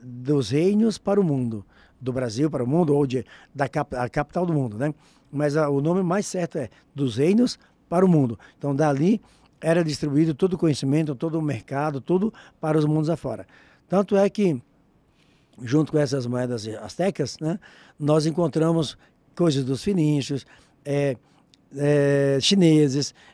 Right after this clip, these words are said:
é, holandeses, espa-, todo, todas as civilizações da Terra já estiveram ali e deixa a sua marca, a sua época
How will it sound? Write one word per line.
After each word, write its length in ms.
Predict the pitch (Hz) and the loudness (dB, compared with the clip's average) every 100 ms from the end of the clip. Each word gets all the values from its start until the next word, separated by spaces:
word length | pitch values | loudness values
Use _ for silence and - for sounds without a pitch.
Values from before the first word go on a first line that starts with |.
| - | -8
é, 200 | 139 147 | 0 4
holandeses, 720 | 165 180 151 156 156 143 139 | 6 4 4 4 4 2 -2
espa-, 280 | 135 - 160 | -6 -8 -10
todo, 400 | 143 220 185 131 | 0 4 4 4
todas 360 | - 190 180 139 | 2 4 4 2
as 180 | 156 - | 0 -2
civilizações 480 | 131 139 127 135 | -6 -4 -4 -4
da 120 | 139 170 | -4 -4
Terra 340 | 151 151 165 - - _ | -2 -2 -2 -6 -20 _
já 160 | 127 151 | -2 -2
estiveram 380 | - 151 151 | -2 -2 -2
ali 200 | 131 151 - - - | -2 -4 -6 -16 -8
e 80 | |
deixa 240 | 131 147 143 | -4 -2 -4
a 20 | |
sua 200 | - 139 | -4 -4
marca, 320 | 131 147 151 | -4 -4 -4
a 20 | |
sua 240 | 135 147 131 | -4 -2 -2
época 240 | 135 151 | -4 -8